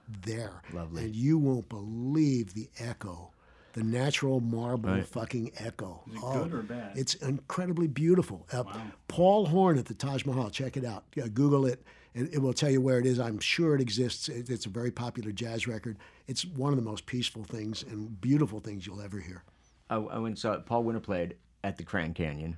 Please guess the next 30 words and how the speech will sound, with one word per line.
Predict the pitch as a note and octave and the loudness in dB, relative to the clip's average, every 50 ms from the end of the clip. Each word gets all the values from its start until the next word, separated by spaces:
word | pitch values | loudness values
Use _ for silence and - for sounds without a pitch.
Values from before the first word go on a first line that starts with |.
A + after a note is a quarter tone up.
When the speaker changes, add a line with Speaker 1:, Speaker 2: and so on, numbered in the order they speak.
| - | -8
Speaker 2:
right? | - E2+ F2+ F2 - | -8 -6 -6 -6 -4
And, | - F2 F2+ - | -4 -4 -4 -4
and, | - F#2 F#2 - - | -4 -6 -6 -6 -6
and | - F#2+ | -4 -4
he | F#2+ G2+ | -2 -2
did, | F#2+ G#2 G2+ - | 0 -2 -2 -2
he, | - G2+ A2 G2+ | 0 0 -2 -2
same | - - - C3+ A#2+ | -2 0 2 2 2
kind | A#2 C3 A#2+ G#2 | 2 2 2 2
of | F#2 | 0
thing, | - G2+ D#2+ D2+ D#2+ | 0 -2 -2 -2 -4
right? | E2 E2 D#2+ | -6 -6 -4
Where | - F2 | -4 -4
you | E2+ F2 | -4 -4
go | F2 F#2 F2+ F2+ | -4 -4 -6 -6
into, | E2+ E2 | -6 -6
like, | E2+ E2 E2 - | -8 -8 -8 -10
locations | F2 F2 - G2+ F#2 E2+ E2 - D2+ D#2 D#2+ E2+ | -10 -8 -4 -4 -4 -4 -4 -8 -10 -10 -10 -10
and | E2 E2+ | -8 -8
letting | D#2+ D#2 D2+ D#2 | -8 -8 -8 -8
that, | D#2+ D#2+ D#2 - | -8 -8 -8 -8
you | - E2+ | -8 -8
know, | D#2+ E2 | -6 -6
have | E2 E2+ E2+ F2 | -4 -2 -2 -4
it | F2+ E2+ D#2 | -4 -6 -8
be | D#2 E2 | -8 -10
a | E2 | -8
part | - - F2+ F2 | -4 -2 -2 -2
of | E2+ D2+ | -2 -4
the, | D2+ E2 | -8 -10